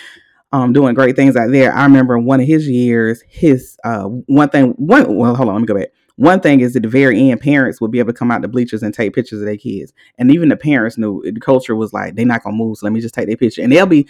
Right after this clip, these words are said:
"Smile, do this." And them kids looking straight ahead, like, "Mm-mm, you must not know." Meduse, as they used to call me, Meduse crazy.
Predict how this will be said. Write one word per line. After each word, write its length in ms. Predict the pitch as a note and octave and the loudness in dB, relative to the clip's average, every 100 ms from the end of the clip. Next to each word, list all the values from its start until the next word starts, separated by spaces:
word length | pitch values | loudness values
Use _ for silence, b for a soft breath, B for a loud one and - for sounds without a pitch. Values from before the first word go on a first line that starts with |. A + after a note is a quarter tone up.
| B | B
"Smile, 460 | - F4+ G#4+ A#4+ F4 B F#3 | -2 -2 -2 -4 -6 B 2
do 140 | F4 | 4
this." 240 | G#4 F4 | 6 2
And 100 | - | -2
them 80 | A#2+ | -4
kids 220 | B2+ A#2 | -2 -4
looking 160 | A#2+ A2 | -4 -10
straight 280 | - A2+ A2+ | -6 -4 -4
ahead, 280 | G#2+ G2+ - _ - | -8 -10 -14 _ -16
like, 200 | G2+ G2 | -14 -10
"Mm-mm, 360 | A2+ B2 D3 C3+ _ _ | -8 -6 -6 -8 _ _
you 160 | A2 B2 | -6 -4
must 220 | A#2+ - | -4 -8
not 140 | G#2 | -10
know." 260 | A#2 D3 B2 _ _ _ _ _ _ _ - | -8 -8 -10 _ _ _ _ _ _ _ -8
Meduse, 540 | A#2 A#2 D#3+ - - | -4 2 2 0 -6
as 120 | A2 | -4
they 80 | A2+ | -4
used 100 | A#2+ | -4
to 60 | A#2 | -6
call 180 | A2 | -6
me, 200 | G#2+ A2 | -4 -4
Meduse 220 | A2+ E3+ - | -2 -4 -2
crazy. 380 | D#3 A#2+ G#2 | 0 0 -4